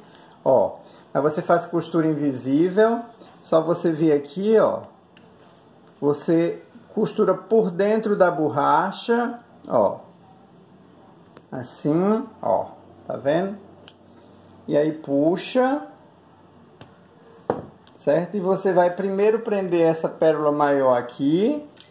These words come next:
ó, centralizar bem. Deixa eu ver se eu aproximo mais aqui. Pronto, ó.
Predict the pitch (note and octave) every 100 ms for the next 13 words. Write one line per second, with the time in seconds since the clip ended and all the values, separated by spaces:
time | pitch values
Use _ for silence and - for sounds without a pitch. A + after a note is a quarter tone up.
0 | _ - _ - - _ _ - A#2 G2
1 | - - - D3+ C#3+ D3+ C#3+ C#3+ B2 C#3
2 | B2+ A#2 C3 D3+ G3+ D4+ - - - -
3 | - - - - _ - - - A#2+ C#3
4 | - - C3+ - C3 B2+ C3 B2+ B2 A#2
5 | - C3+ D#3+ F3+ - - _ - _ _
6 | _ _ - - _ _ - - - C3+
7 | B2 C#3+ - C3+ -